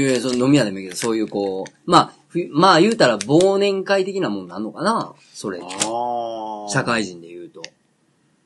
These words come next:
Speaker 2: いやー、そんな派手なのやってないですね。
Speaker 1: 今までになかったよ。
Speaker 2: あ、ないです、ないです。普通に、普通に飲んでる。
Speaker 1: 「お金使ってんな」、みたいな。
Speaker 2: うーん。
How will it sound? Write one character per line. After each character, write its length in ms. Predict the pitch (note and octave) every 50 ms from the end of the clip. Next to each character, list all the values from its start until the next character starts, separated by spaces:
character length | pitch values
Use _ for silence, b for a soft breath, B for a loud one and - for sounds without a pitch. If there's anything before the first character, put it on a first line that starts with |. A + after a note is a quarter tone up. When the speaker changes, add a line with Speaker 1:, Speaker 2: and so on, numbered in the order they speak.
| _ _ _ _ _ _ _
Speaker 2:
い 60 | E2
や 80 | E2+ E2+
ー、 360 | F#2+ G2 G#2 A2 A#2 B2 B2 A#2+
そ 100 | B2 A#2+
ん 20 |
な 80 | B2+ C3+
派 220 | C3+ - - A2 -
手 60 | C#3
な 80 | D3 D3+
の 40 | G#2+ F2+
や 40 |
っ 40 | F#2
て 100 | _ C3+
な 80 | C#3+ B2+
い 20 | G#2+
で 40 | D3
す 100 | - _
ね。 140 | D3+ E3+ F#3+ - - _ _ _ _ _ _ _ _ _ _ _ _
Speaker 1:
今 200 | E3 E3 E3+ E3
ま 160 | F3+ F#3+ F#3+
で 100 | D3+ A#2+
に 80 | G2+ F#2
な 140 | F#2+ G2+ G2+
か 140 | - A2+
っ 40 | G#2+
た 60 | - E2
よ。 60 | - _ _ _ _ _ _ _ _ _ - - -
Speaker 2:
あ、 100 | B2 B2
な 120 | B2 C#3
い 40 | C#3+
で 60 | C3
す、 60 | G#2+ G2
な 60 | F#2
い 20 | F2
で 40 |
す。 100 | - -
普 80 | G2+ G#2+
通 160 | - - A#2+
に、 320 | A2 A2 A2 A2 G#2 G#2 - _ _ _ _ _ _ _ _ _ _ _ _ _ _ _ _ _ _
普 60 | -
通 160 | - - B2+
に 60 | B2 A2+
飲 60 | F2+
ん 40 | -
で 60 | -
る。 120 | - - -
Speaker 1:
「お 100 | - D#3
金 280 | - - E3+ D#3+ D3+ D3+
使 180 | - - E3 D#3+
っ 100 | D#3 -
て 160 | - F3 F3
ん 100 | D#3+ D3
な」、 180 | C3+ A#2 A#2 A#2+
み 80 | A#2
た 120 | G2+ A2+ F2
い 80 | D#2+ _ _ _ _ _ _ _ _ _ _ _ _ _ _ _ -
な。 60 | -
Speaker 2:
う 0 |
ー 20 | G#2+
ん。 800 | D#3+ D#3+ D#3 D#3+ E3 D#3 - C#3+ C#3+ C#3 C3+ C3 B2 A#2 A2+